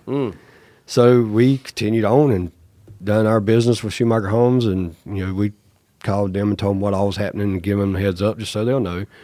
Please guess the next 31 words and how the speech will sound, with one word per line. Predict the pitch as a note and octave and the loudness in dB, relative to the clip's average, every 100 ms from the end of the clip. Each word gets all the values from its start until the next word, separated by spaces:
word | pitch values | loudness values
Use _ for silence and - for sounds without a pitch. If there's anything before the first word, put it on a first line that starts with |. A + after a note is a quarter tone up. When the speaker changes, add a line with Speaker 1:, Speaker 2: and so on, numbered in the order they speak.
| - - - - _ - | -20 -20 -20 -20 _ -2
Speaker 2:
And | A2+ A2 G#2 | 4 4 2
so, | - G#2+ G#2 G2+ - _ _ _ _ _ - | 0 0 0 -4 -12 _ _ _ _ _ 0
long | B2 B2+ | 2 4
story | B2+ A2 | 4 4
short, | C3+ C3 - | 4 2 2
eight | C3 | 2
years | G3 A2 | 2 2
later | A2 D#3 C3 D3+ D3 _ _ _ _ _ | 4 4 4 2 -2 _ _ _ _ _
in | B2 A2+ | 0 0
this | G#2 | 2
lawsuit, | G#2 F#2+ F2+ F#2 A2 - _ | 0 -2 -4 -6 -6 -8 _
we | A2+ C#3 | 4 6
won | C3+ D#3+ | 6 6
the, | D3 C3 A#2+ - - | 6 4 2 -6 -6
uh, | A2 G#2 | -4 -4
lawsuit, | F#2+ B2 A2+ - G2 G2 | -2 2 2 0 -4 -4
and | G2 F2+ | -6 -6
she | - A2+ | -2 -2
appealed | G#2 C3 A2 G#2 | 2 4 4 2
it, | - | -2
so | G#2 | -6
it | G2 | -4
had | G#2 F#2+ | -4 -4
to | |
go | G#2 G#2 G#2 | -2 0 0
to | G2 - G2+ F#2 F2+ F2+ E2+ _ _ _ _ _ | -4 -6 -6 -4 -4 -8 -12 _ _ _ _ _
Washington | G2+ G#2 G2 - F#2+ F#2+ | -4 -2 -2 -6 -8 -6
or | F2+ | -2
wherever | F#2+ F#2+ F2+ | 0 0 -4
it | |
went. | F#2+ G#2+ F#2+ | -2 -2 -4